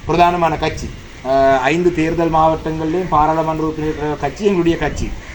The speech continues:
ஏனைய கட்சிகள் கடந்த காலத்திலே, அஹ், இராணுவத்துடன் சேர்ந்து நின்று தமிழ் மக்களை காட்டி கொடுத்து இவ்வாறான மோசமான செயல்பாடுகளில் ஈடுபட்டவர்கள் இருக்கிறார்கள். அவர்களை எங்களுடைய மக்கள் பெருமளவு அவங்களுடைய கருத்துக்களை,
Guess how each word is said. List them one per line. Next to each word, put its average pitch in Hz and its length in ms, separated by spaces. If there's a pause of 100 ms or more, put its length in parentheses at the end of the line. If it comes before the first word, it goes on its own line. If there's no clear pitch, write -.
(140)
ஏனைய 165 320
கட்சிகள் 160 440
கடந்த 160 320
காலத்திலே, 151 480 (460)
அஹ், 151 180
இராணுவத்துடன் 151 580
சேர்ந்து 147 320
நின்று 147 260
தமிழ் 147 220
மக்களை 147 360
காட்டி - 280
கொடுத்து - 300
இவ்வாறான - 460
மோசமான - 420
செயல்பாடுகளில் 151 680
ஈடுபட்டவர்கள் 156 520
இருக்கிறார்கள். 202 500 (560)
அவர்களை 190 480
எங்களுடைய 185 380
மக்கள் - 360
பெருமளவு 175 500
அவங்களுடைய - 380
கருத்துக்களை, 165 520